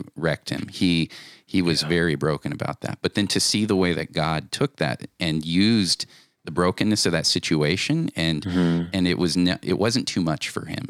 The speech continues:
Speaker 1: It was,
Speaker 2: Yeah.
Speaker 1: God was able to say, "Hey, yeah, that, that pain, I'm gonna turn that into beauty. I'm going to take that
Speaker 2: Mm-hmm.
Speaker 1: and we're going to save lives, and we're going to do it on a scale that you would never think possible."
Speaker 2: Mm-hmm.
Speaker 1: How,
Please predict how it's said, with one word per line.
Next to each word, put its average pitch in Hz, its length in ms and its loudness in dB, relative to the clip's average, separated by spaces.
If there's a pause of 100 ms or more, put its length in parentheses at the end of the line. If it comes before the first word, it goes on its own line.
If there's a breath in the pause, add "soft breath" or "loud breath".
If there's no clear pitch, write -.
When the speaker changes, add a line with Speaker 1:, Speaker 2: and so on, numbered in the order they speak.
Speaker 1:
It 87 120 0
was, 80 300 0 (180 loud breath)
Speaker 2:
Yeah. 82 300 -2 (140)
Speaker 1:
God 90 240 0
was 87 120 0
able 87 220 0
to - 140 -2
say, 78 240 0 (180)
"Hey, 104 380 -2
yeah, 95 180 -2
that, 82 240 -6
that 85 220 -4
pain, 123 400 0
I'm - 80 0
gonna - 100 0
turn 98 380 -2
that 82 240 -2
into 78 560 -2
beauty. 76 500 -4
I'm 82 160 -4
going 87 240 0
to - 120 -10
take - 320 -6
that 82 220 4
Speaker 2:
Mm-hmm. 165 120 4 (320 loud breath)
Speaker 1:
and 92 80 -2
we're 82 100 0
going 85 220 2
to 78 80 0
save 78 320 0
lives, 71 460 0
and 78 220 -4
we're 76 220 -2
going 80 240 0
to - 140 -6
do 82 180 2
it 78 80 0
on 78 140 0
a - 20 -2
scale 82 400 0
that 78 160 -2
you 80 140 0
would 78 100 -2
never 90 380 -2
think - 320 -6
possible." - 560 -4 (560 loud breath)
Speaker 2:
Mm-hmm. 82 420 0 (120)
Speaker 1:
How, 185 420 0